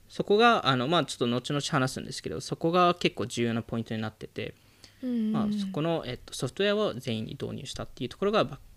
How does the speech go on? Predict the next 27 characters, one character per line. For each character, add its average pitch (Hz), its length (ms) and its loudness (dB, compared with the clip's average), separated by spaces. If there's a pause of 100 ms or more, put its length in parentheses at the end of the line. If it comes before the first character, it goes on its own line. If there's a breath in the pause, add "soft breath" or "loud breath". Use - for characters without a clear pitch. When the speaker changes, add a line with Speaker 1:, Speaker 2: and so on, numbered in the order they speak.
Speaker 1:
ま 151 140 2
ず 135 140 2
バ 120 140 -2
ッ - 60 -10
ク - 140 -8
エ 107 40 -2
ン 117 80 -8
ド - 80 -12
の 127 80 -14
話 - 320 -10
で。 107 160 -6 (640 loud breath)
Speaker 2:
は 220 160 -4
い。 196 160 -2
Speaker 1:
で、 127 480 2
え - 40 -4
ー、 156 60 -6
同 190 140 6
時 208 80 4
に 208 80 6
フ - 100 0
ロ 196 120 4
ン 208 40 0
ト 233 140 4
エ 233 80 6
ン 180 80 2
ド 107 100 2
の、 107 260 -4